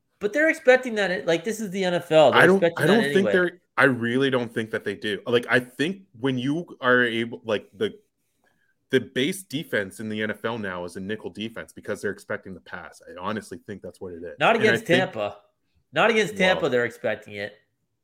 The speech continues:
Speaker 2: Yeah, I
Speaker 1: Yeah.
Speaker 2: guess that's true too.
Speaker 1: I get where you're com-, I do get where you're coming from. I'm just more concerned from a process results standpoint of they can't do it well enough for it to actually matter. That's
Speaker 2: But when
Speaker 1: my
Speaker 2: they do
Speaker 1: thing.
Speaker 2: it well, they win.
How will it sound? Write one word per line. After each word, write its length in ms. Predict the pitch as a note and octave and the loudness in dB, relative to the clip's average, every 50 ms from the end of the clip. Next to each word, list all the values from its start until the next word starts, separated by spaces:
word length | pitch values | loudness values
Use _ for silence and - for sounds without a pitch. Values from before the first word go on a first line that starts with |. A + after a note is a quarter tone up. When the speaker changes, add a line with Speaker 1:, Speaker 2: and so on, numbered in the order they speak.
| _ - | _ -10
Speaker 2:
Yeah, 280 | A2 F#2+ F2+ F2 E2+ E2 _ _ _ _ _ _ _ | -8 -8 -8 -8 -10 -16 _ _ _ _ _ _ _
I 120 | A2 G2 G2 | -6 -4 -2
Speaker 1:
Yeah. 60 | G#2+ | 0
Speaker 2:
guess 160 | A#2+ A2+ - | 0 -2 -2
that's 180 | - G#2 - - | -6 -8 -10 -12
true 220 | - - D#2+ D#2+ | -14 -16 -16 -16
too. 260 | - - F2+ E2 D#2 - _ _ - | -18 -16 -16 -16 -16 -18 _ _ -4
Speaker 1:
I 100 | D#3 D#3+ | -4 0
get 220 | D#3 G3+ B3+ C#4+ | 4 6 6 6
where 100 | C#4+ C4+ | 6 4
you're 120 | B3+ G#3+ E3 | 0 -2 -2
com-, 240 | - F3 F3 F3+ | -2 -4 -4 -2
I 140 | - A2 B2+ | -2 -2 -2
do 160 | C3 B2 F3+ G3+ | -2 -4 -4 -2
get 160 | F#3+ G#3 G#3 | 0 2 2
where 100 | G3 F3+ | 2 0
you're 140 | E3+ D#3+ C#3 | -2 -2 -2
coming 260 | - D#3 E3 E3+ E3+ | -4 -4 -6 -6 -8
from. 240 | D#3+ - A2+ G2+ G2 | -8 -8 -6 -6 -6
I'm 200 | - A2+ C#3+ E3 | -4 -4 -4 -4
just 180 | F3 F3 - - | -4 -8 -10 -8
more 180 | E3+ D#3 D3+ | -8 -8 -8
concerned 540 | C#3+ - C3+ A2+ - - C#3+ C#3 C3+ B2+ A2+ | -8 -10 -14 -16 -12 -8 -8 -8 -8 -8 -10
from 140 | - B2+ A#2 | -12 -10 -10
a 60 | A2 | -10
process 600 | G#2+ - - B2+ B2+ C3 B2+ - C3 A#2 G#2+ - - | -10 -4 -2 -2 -2 -2 -2 -4 -8 -8 -8 -10 -12
results 500 | A2+ G#2 G2 G#2 A2 A#2 B2+ B2+ - - | -14 -12 -8 -4 -2 -2 -2 -4 -6 -14
standpoint 720 | - - - - B2+ A2+ A2 G#2 F2 G#2+ G#2+ G#2+ G#2 G#2 | -20 -20 -16 -12 -12 -10 -10 -12 -12 -10 -8 -6 -4 -4
of 160 | G#2 G2+ F#2+ | -6 -2 -2
they 120 | A#2+ C#3 | -2 -2
can't 380 | - - F#3+ F#3+ F3 - G#2 G#2 | -2 -4 -4 -6 -6 -6 -8 -6
do 200 | B2 C#3+ D#3+ E3+ | -4 0 2 2
it 140 | D3+ - - | 0 0 -2
well 240 | A2 G#2+ A2 A2+ | -4 -4 -4 -4
enough 420 | A2+ G#2+ G#2+ G2+ G2 - - - - | -4 -6 -4 -6 -6 -6 -8 -12 -4
for 120 | - C3 B2 | -2 0 0
it 120 | A2 - | 0 -2
to 120 | - - | -4 0
actually 440 | A2+ A#2+ B2+ B2+ - - A#2+ A#2 A2 | 2 2 2 2 0 -8 -12 -12 -10
matter. 420 | G#2 G#2+ G#2+ A#2+ B2 A#2 G2 - - - _ _ _ _ _ _ _ _ _ | -6 -4 -2 -2 -2 -2 -4 -6 -8 -14 _ _ _ _ _ _ _ _ _
That's 180 | - C#3+ E3 D3 | 4 4 6 6
Speaker 2:
But 80 | C3 A#2+ | 6 6
when 100 | B2 C3 | 6 6
Speaker 1:
my 80 | C#3+ | 6
Speaker 2:
they 60 | C3 | 6
do 200 | B2 A#2+ B2 B2+ | 4 6 6 6
Speaker 1:
thing. 100 | C#3 A2+ | 6 6
Speaker 2:
it 40 | F2 | 4
well, 220 | F#2 G#2 A2+ A2+ G2+ | 4 4 4 4 2
they 140 | G2 F#2 | 0 -2
win. 380 | F2 F2 G2 A#2 F2 D#2+ E2 E2+ | -4 -4 -6 -6 -6 -8 -12 -18